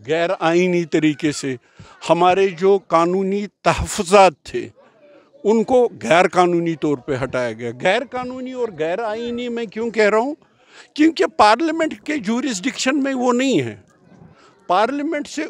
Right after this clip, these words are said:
ऊपर एक बहुत बड़ी बा-, चीज़ है, जिसको कहते हैं Constitution of India।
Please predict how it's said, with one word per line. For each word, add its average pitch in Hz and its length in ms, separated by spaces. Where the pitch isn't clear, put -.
ऊपर 233 400
एक 170 220
बहुत 190 200
बड़ी 170 260
बा-, 135 400
चीज़ 135 300
है, 135 180
जिसको 175 320
कहते 190 340
हैं 220 80
Constitution 208 840
of - 80
India। 110 260